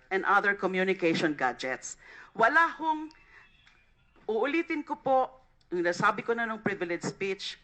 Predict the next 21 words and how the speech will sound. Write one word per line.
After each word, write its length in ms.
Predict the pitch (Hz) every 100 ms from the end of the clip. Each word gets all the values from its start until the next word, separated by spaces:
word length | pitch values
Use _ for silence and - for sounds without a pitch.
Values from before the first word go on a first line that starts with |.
| _ _ _ _
na 420 | 196 233 254 269 262 - _ _ _ _ _ _ _
wala 320 | 180 202 240
pong 160 | - 277
basehan 640 | 269 165 285 247 240 233
o 160 | 208 196
hindi 160 | 190 254
totoo 560 | 285 - 226 214 233 226 - _
yung 240 | 185 202 233
mga 160 | 247
sinasabi 720 | 240 240 240 240 220 202 220
o 320 | 208 160 165 175
speculation 1040 | - - 220 254 247 233 220 226 214 214 - - -
na 160 | - 151
merong 400 | 175 233 247 135
shabu 320 | - 175 165 170
lab 240 | 165 -
dyan 320 | - 202 240
sa 160 | 247 254
loob, 400 | 226 196 220 196 - - -
nagmamanufacture 1120 | 165 160 170 226 240 233 220 226 220 - 208
ng 80 | 190